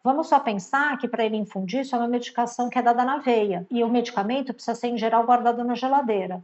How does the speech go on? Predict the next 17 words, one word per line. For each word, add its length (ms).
Então, 240
ele 140
tem 180
que 80
tirar 220
da 100
geladeira, 520
ele 120
tem 200
que 40
ter 80
a 40
geladeira 440
perto, 380
ele 160
tem 160
que 180